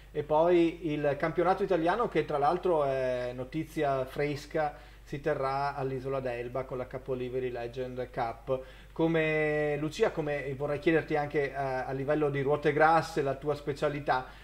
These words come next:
come vedi la stagione, eh, che sta per, eh, per arrivare, speriamo?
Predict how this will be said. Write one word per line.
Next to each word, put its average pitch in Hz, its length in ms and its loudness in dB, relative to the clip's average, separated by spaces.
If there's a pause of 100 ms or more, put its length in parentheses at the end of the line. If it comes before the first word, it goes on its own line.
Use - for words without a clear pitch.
(160)
come 147 760 0
vedi 160 240 6
la 139 140 0
stagione, 175 1000 2
eh, 139 420 -6
che 143 100 -6
sta 151 320 0
per, 139 340 -2
eh, 127 600 -2
per 131 120 -4
arrivare, 143 760 4
speriamo? 123 600 -10